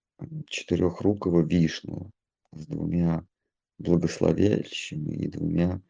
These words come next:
карающими знамениями. Если симпатия глубже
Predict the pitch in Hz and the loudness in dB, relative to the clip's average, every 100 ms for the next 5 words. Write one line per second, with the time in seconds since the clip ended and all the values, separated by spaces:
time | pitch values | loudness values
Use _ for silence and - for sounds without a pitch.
0 | _ _ _ - 85 85 78 73 - - | _ _ _ -10 2 4 4 0 -6 -10
1 | - 147 - _ _ _ _ _ - _ | -10 -14 -18 _ _ _ _ _ -20 _
2 | _ _ - 76 85 85 82 76 76 - | _ _ -10 -2 4 6 6 4 0 -6
3 | - - _ _ _ _ _ _ _ _ | -8 -16 _ _ _ _ _ _ _ _
4 | _ - - 104 98 104 98 107 104 - | _ -8 -6 -4 -2 -2 2 4 4 2
5 | 101 - _ - 82 - 123 143 101 85 | 0 0 _ -8 -4 2 6 6 6 2
6 | 80 | -2